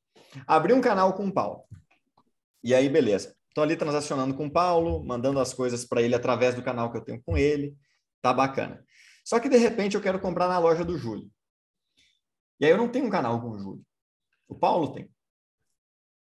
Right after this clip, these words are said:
E aí, o Paulo tem liquidez no canal dele com o Júlio. Tem liquidez no canal, liquidez do Paulo, no canal entre Paulo e Júlio. Ou seja, o Paulo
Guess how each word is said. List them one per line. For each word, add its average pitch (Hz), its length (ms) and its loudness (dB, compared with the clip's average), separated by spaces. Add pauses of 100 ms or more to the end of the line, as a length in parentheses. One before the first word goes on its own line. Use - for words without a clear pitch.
(360)
E 180 120 -2
aí, 208 480 -2 (560)
o 262 200 -2
Paulo 185 500 2
tem 214 240 -4 (260)
liquidez 139 840 0
no 139 140 -4
canal 143 300 -2
dele 143 240 0
com 160 140 -10
o 185 40 -6
Júlio. 147 300 -4 (480)
Tem 185 380 0
liquidez 131 1040 -4 (800)
no 139 120 0
canal, 131 580 0 (180)
liquidez 131 520 -2
do 190 180 -4
Paulo, 165 480 -2 (120)
no 170 140 -8
canal 147 400 -2
entre 139 220 -6
Paulo 123 380 0
e 170 40 -4
Júlio. 113 280 -8 (520)
Ou 392 120 -8
seja, 113 280 -2
o 135 80 -4
Paulo 214 540 0